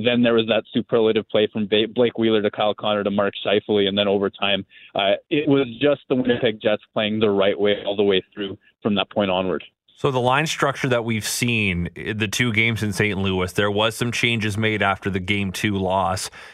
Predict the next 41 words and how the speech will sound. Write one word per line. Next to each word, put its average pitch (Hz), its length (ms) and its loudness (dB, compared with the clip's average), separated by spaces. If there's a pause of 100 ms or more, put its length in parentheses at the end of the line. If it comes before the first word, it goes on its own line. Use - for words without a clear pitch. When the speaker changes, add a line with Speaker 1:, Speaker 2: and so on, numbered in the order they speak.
(120)
Speaker 2:
Kevin 120 260 0
Hayes 117 320 0
goes 113 240 0
to 117 80 -4
the 104 100 -2
fourth 107 360 -4
line 101 240 2
with 95 140 -6
Matthew 101 300 0
Perreault 101 340 0
and 101 80 -4
Jack 95 240 -2
Roslovic, 98 680 -2 (380)
the 101 100 0
Little 110 280 0
Ehlers 113 440 -2
line, 110 260 2
a 110 80 2
line 107 240 2
that 104 80 -2
we've 101 120 -6
talked 107 240 0
about 104 220 -2
before, 104 600 -2 (400)
goes 107 260 0
together 101 380 0
on 98 140 0
line 98 200 0
two, 104 180 -2
and 101 80 -2
then 98 100 0
the 98 60 -2
T 120 220 -2
L 113 120 0
C 120 200 -4
line 104 260 2
reunited. 101 580 -2
Is 104 140 -2
this 147 180 -2
the 170 120 0
best 127 360 -4